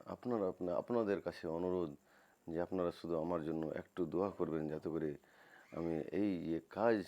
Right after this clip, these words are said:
আমি হাতে নিয়েছি, এগুলো ভবিষ্যতেও যতদিন আল্লাহ তাআলা আমাকে হেদায়েত দিয়েছেন, যতদিন আল্লাহ তাআলা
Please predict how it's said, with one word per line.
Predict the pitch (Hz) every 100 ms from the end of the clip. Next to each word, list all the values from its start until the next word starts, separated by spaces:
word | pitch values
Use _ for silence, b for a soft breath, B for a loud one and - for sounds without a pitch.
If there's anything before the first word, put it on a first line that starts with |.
| - - -
আমি | 82 80
হাতে | 90 98 113
নিয়েছি, | 90 82 - 82
এগুলো | 80 82 78 71 B B B B -
ভবিষ্যতেও | 101 113 - 98 92 80
যতদিন | 73 95 113 98 87
আল্লাহ | 78 85
তাআলা | 82 80
আমাকে | 78 80 76 - - 82 76
হেদায়েত | 98 113 104
দিয়েছেন, | 80 82 - 101 85 - b b b b b b b b _ -
যতদিন | 101 107 113 107
আল্লাহ | 101 98
তাআলা | 101 98